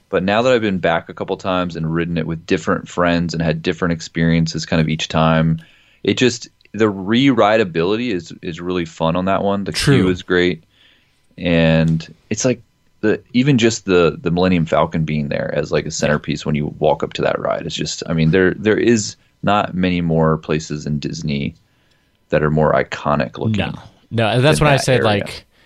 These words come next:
Speaker 2: that the, the queuing experience, honestly, that was the ride that made me think, like, "Oh, this should be a factor," because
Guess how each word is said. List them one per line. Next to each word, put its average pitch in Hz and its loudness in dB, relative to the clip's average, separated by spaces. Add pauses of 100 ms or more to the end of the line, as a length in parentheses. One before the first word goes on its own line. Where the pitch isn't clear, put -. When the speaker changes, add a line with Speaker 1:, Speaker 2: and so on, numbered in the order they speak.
(240)
Speaker 2:
that 110 0
the, 113 0
the 110 0
queuing 131 2
experience, 113 -2
honestly, 117 2
that 117 2
was 127 0
the 110 2
ride 101 4
that 104 -2
made 101 0
me 98 0
think, 92 -4
like, 95 -4
"Oh, 139 4
this 110 0
should 98 -4
be 101 -2
a 85 -2
factor," 87 -6
because 90 -4